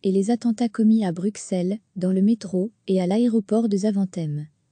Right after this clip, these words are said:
Mais suite à l'épidémie de coronavirus covid dix-neuf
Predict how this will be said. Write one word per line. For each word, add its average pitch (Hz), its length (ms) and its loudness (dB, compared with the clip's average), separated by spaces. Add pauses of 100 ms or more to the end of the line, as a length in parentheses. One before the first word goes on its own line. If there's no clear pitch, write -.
(200)
Mais 202 160 2
suite 240 300 -4
à 226 80 4
l'épidémie 202 520 4
de 185 80 -2
coronavirus 196 680 0
covid 190 280 -2
dix-neuf 185 640 -2